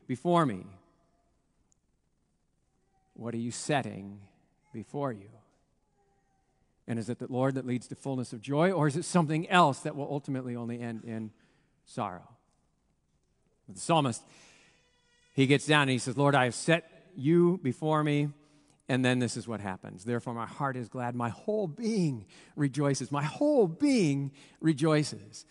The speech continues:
Now, I know some of you were, were laughing at the Tim Hawkins video. Um, that was like fifty seconds of a clip. If you were to watch the whole thing, by the end, your sides are hurting because you're laughing, right? That's what it means to,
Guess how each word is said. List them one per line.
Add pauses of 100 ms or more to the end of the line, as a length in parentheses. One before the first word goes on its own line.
(120)
Now,
I
know
some
of
you
were,
were
laughing
at
the
Tim
Hawkins
video. (240)
Um,
that
was
like
fifty
seconds
of
a
clip. (380)
If
you
were
to
watch
the
whole
thing, (180)
by
the
end,
your
sides
are
hurting
because
you're
laughing,
right? (140)
That's
what
it
means
to,